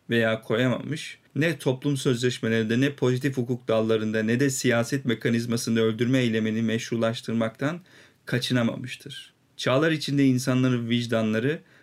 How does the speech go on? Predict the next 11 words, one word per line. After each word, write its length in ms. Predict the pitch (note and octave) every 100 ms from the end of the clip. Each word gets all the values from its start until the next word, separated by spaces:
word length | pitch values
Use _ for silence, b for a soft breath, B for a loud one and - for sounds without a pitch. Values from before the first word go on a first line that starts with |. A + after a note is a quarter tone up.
| b
öldürenler 640 | C3 A#2+ A#2+ A#2 A#2+ C#3+ D3
karşısında 440 | C3 C3 - B2
çifte 380 | - B2+ A#2 D3+
standartlarla 1000 | D3 - B2 A#2+ A2+ A#2 B2+ C3+ C#3 A2+
işlemiş 800 | - A#2+ - G#2+ G#2+ D#3 - - _ -
ve 220 | A#2+ A2+
böyle 400 | B2+ D3+ C#3 C3+
işlemeye 500 | B2+ - C3 A#2 A#2
de 120 | A#2
devam 300 | A2+ G#2 A2
etmektedir. 800 | G#2 - G#2 - G2 - - -